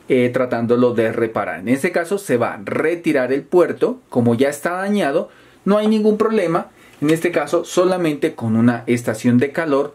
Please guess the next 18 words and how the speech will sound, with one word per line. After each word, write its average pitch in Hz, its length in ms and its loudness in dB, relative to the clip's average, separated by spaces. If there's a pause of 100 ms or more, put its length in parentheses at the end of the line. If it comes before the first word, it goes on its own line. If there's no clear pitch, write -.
vamos 127 440 -2
a 110 60 -4
sopletearlo, 147 840 0
como 98 200 -8
ya 110 80 4
está 143 180 -2
dañado 185 340 -2
por 226 80 0
la 208 120 0
parte 185 280 -4
de 208 80 0
encima, 214 500 -2 (320)
para 196 260 -2
poderlo 151 460 4
retirar. - 580 0 (440)
Se - 140 -2
recomienda 247 680 2 (140)
tener 180 480 2